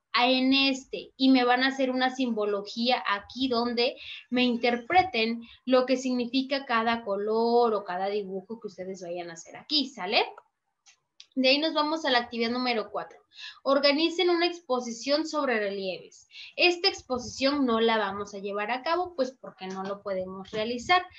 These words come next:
¿sale? Entonces la actividad número cuatro no se va a realizar,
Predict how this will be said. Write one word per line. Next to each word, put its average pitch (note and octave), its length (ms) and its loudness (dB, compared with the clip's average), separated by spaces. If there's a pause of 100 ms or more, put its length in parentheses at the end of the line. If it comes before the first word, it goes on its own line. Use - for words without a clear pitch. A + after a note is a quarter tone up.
(220)
¿sale? C#4+ 480 4
Entonces A#3+ 400 0
la B3+ 100 2
actividad A3 320 -4
número B3 400 0
cuatro A#3+ 480 0 (320)
no C4 400 4
se C#4 220 2
va A#3 120 4
a A3 60 2
realizar, G#3 520 -4